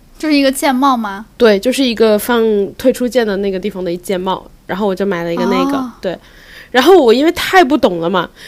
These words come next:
Speaker 2: 这个时候就体现出来去年送过高达的好处了，因为去年我送完模型之后，我跟他确认了，就是这个模型我买对了吗？<laughs>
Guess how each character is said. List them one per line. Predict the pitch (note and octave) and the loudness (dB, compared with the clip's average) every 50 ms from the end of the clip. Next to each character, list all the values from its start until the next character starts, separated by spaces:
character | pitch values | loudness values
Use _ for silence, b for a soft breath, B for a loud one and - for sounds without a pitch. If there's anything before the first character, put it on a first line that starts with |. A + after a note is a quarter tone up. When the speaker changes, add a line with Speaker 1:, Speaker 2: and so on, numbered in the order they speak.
| B B B | B B B
Speaker 2:
这 | - A4+ G#4 | 2 4 6
个 | F#4 | 6
时 | - - | 6 4
候 | C4 B3 | 2 2
就 | G#3+ A#3+ | 2 0
体 | B3 - A3+ G3+ | -2 -2 -2 0
现 | G#3 A3+ A3 | 2 2 2
出 | G3+ A3 | 2 2
来 | A#3+ A3+ A3+ | 2 0 0
去 | A3+ - - C4+ | 0 -2 -2 -2
年 | G3+ G3 | 0 -2
送 | G3+ - B3+ | -2 -2 -2
过 | G#3+ G#3 G3 | -2 0 0
高 | G#3 A3 A3 | 2 2 2
达 | G3+ F#3 | 2 0
的 | F#3+ A3 | 0 -2
好 | G#3+ - - | -2 -4 -6
处 | - - - D#3+ | -8 -8 -8 -8
了， | F#2 F#2 | -6 -4
因 | B2 A#3+ | -2 0
为 | C4+ C#4+ | 0 0
去 | D4 - - D#4 | -2 -2 -4 -4
年 | B3+ A3+ A#3 | -2 0 -2
我 | A3+ | -2
送 | G#3 - A#3 | -2 -2 -2
完 | G#3 G3+ | -2 -2
模 | G#3 F#3 G3 | -2 -2 -4
型 | G#3 - A#3 G#3+ | -4 -6 -6 -8
之 | G#3 A#3+ | -8 -4
后， | A3 B3+ | -2 -2
我 | G#3+ F3+ | -2 -2
跟 | G3 | -2
他 | A3+ B3+ | -4 -4
确 | B3 - - C#4+ | -4 -2 0 2
认 | B3+ C4+ C4+ A#3 | 4 4 4 2
了， | F#3 A#2+ B B B B B - | 0 -4 B B B B B -12
就 | - A3 | -10 -6
是 | - - A3 G3 B B B B B B B B B B B | -2 -2 -2 -2 B B B B B B B B B B B
这 | - - | -10 -6
个 | C4+ | -4
模 | B3 A#3 A#3 | -2 -2 -2
型 | A#3+ - C#4 C4+ | -2 -2 -2 -2
我 | C4+ | -2
买 | C4 - F#3 C4 | -2 -2 -4 -6
对 | - - C#4 D4 C#4+ B3+ | -6 -4 -2 0 0 0
了 | A3+ G3 | 0 -2
吗？ | F#3+ F#3 F3+ F3+ - _ _ | -4 -8 -10 -12 -14 _ _
<laughs> | _ _ _ | _ _ _